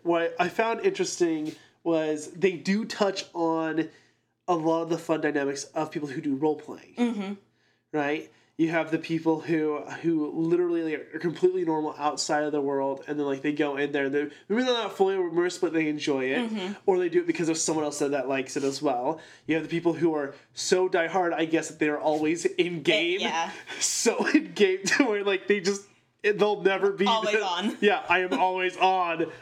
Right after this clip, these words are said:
Speaker 1: Um, and then you have other people who will be, like, really in game, and then as soon as, like, the game gets, like,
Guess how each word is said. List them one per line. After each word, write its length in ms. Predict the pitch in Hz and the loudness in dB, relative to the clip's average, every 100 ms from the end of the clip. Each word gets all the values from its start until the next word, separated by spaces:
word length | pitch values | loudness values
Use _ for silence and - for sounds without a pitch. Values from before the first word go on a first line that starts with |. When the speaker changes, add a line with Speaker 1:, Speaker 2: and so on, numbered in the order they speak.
| - 190 | -6 2
Speaker 1:
Um, 420 | 185 180 175 165 - - - - - | 2 2 -2 -4 -8 -20 -20 -8 0
and 100 | 190 | 2
then 60 | 190 | 2
you 60 | |
have 140 | 190 185 | 0 0
other 180 | 196 196 | 2 2
people 380 | 196 190 180 170 | 2 0 2 0
who 180 | 180 170 | 2 2
will 140 | 160 | 2
be, 320 | 156 170 151 | 2 2 0
like, 200 | 143 151 151 | 0 -2 2
really 340 | 170 170 160 | 2 2 0
in 100 | 151 | -2
game, 360 | 147 139 139 139 | 0 2 2 -2
and 200 | 151 156 | -2 0
then 220 | 147 139 131 | 0 0 -2
as 180 | 143 | -2
soon 100 | - 147 | 0 0
as, 60 | |
like, 140 | 147 147 | 0 -2
the 80 | |
game 380 | 151 147 139 139 | -4 0 0 -2
gets, 420 | - 131 117 - | -4 -2 -2 -4
like, 180 | 135 127 | -4 -4